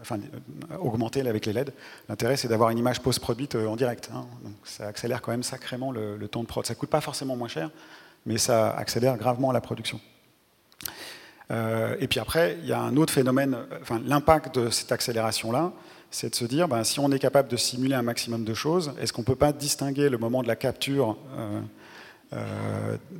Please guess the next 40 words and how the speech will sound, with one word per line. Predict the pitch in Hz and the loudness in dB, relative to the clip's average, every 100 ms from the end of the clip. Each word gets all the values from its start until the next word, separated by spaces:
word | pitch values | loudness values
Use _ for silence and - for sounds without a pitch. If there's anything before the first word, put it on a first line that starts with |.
| - | -2
de | |
la | 110 107 | 0 0
comédie | 110 123 117 117 160 180 180 | 2 2 2 2 -2 -2 -2
et | 135 147 | 0 0
la | 135 110 | 0 -2
restitution, | 117 - - 131 - 135 147 190 | -2 -4 -6 -6 -4 -2 -4 -4
euh, | 156 117 113 110 110 117 - - - | -4 -4 -4 -6 -6 -10 -14 -16 -8
euh, | 113 107 107 107 107 - - - 160 180 - 135 | -6 -4 -4 -4 -6 -8 -8 -10 -12 -12 -8 -4
à | 131 113 | -2 2
destination | 123 123 113 - 143 | 2 2 -2 -2 0
des, | 123 110 | 2 2
des, | 101 107 | 0 -4
du | 98 | -4
public. | 117 123 110 - - - - | -2 -2 -2 -8 -14 -20 -8
Et | |
bon, | 123 | -2
bah, | 120 | 2
ça, | - | 4
c'est | 147 | 4
ce | 139 | 2
qui | - | 0
se | - | 6
passe | 147 | 6
dans | 135 | 8
les | 120 | 4
jeux | 113 | 2
vidéo | 123 117 139 | 0 0 0
depuis | 147 120 | 0 -4
toujours, | 123 143 151 107 | -10 -8 -8 -10
hein. | 127 | -12
C'est-à-dire | - 120 117 | -10 -10 -4
que | 113 107 104 | 0 0 0
toute | - | -2
la | 127 | 0
mocap | 113 120 127 123 - | 2 0 0 -4 -4
qui | 110 | -8
est | |
mise | 113 | -6
dans | 113 107 | -6 -6
les, | 101 | -6